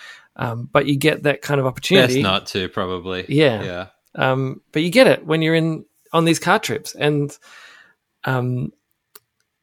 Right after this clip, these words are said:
Speaker 1: and so, you know, it's just, I, I guess just the reflection for me was it's just good to make the most of those opportunities. I went in going, "All right, I gotta make, make sure we have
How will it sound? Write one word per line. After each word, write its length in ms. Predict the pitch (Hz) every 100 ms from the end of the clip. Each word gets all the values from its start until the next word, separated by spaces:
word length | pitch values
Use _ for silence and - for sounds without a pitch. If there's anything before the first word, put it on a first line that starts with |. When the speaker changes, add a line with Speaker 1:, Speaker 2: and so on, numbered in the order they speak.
| _
Speaker 1:
and 140 | 160 151
so, 100 | 190
you 240 | 165 196
know, 80 | 180
it's 300 | 165 151 -
just, 480 | 180 175 - - - _ _ _ _
I, 120 | - -
I 100 | 180
guess 240 | 170 208
just 340 | 175 151 165 -
the 80 | 147
reflection 560 | 139 139 131 139 123
for 140 | 117 127
me 160 | 120
was 280 | 113 117 -
it's 240 | - 127 -
just 180 | 135
good 160 | 147 135
to 100 | 147
make 260 | 135 135 -
the 60 |
most 280 | 127 127 139
of 60 | 135
those 160 | 123
opportunities. 600 | 123 - - 131 131 135
I 80 | -
went 220 | 139 143
in 160 | 135 131
going, 380 | 127 123 120 131 - - -
"All 60 |
right, 140 | 147 139
I 60 |
gotta 160 | 135 143
make, 260 | 135 131 _ _ -
make 160 | 127 -
sure 160 | 135
we 120 | 127
have 240 | 123 120